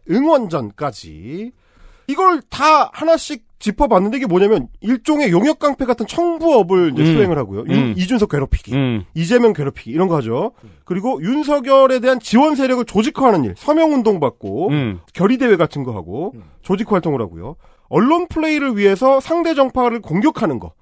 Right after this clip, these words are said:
Speaker 1: 엠비씨 앞에 가가지고 두드려 부순다든지,
Speaker 2: 음.
Speaker 1: 어, 이재명 후보에 대한 뭐 화천대유 수사를 뭐 촉구한다든지 이런 것들.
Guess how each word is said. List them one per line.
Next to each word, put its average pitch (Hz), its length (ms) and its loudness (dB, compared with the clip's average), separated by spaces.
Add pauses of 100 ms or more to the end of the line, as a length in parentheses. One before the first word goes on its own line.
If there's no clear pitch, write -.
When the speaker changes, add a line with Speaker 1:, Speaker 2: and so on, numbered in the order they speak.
(140)
Speaker 1:
엠비씨 233 360 2
앞에 202 200 0
가가지고 147 540 -2
두드려 220 260 -4
부순다든지, 143 600 -4
Speaker 2:
음. 107 320 -2 (240)
Speaker 1:
어, 110 160 -6
이재명 247 420 2
후보에 190 640 4
대한 156 180 4
뭐 135 160 -2
화천대유 208 380 4
수사를 226 400 2
뭐 143 120 0
촉구한다든지 156 440 -2
이런 214 240 2
것들. 123 440 -8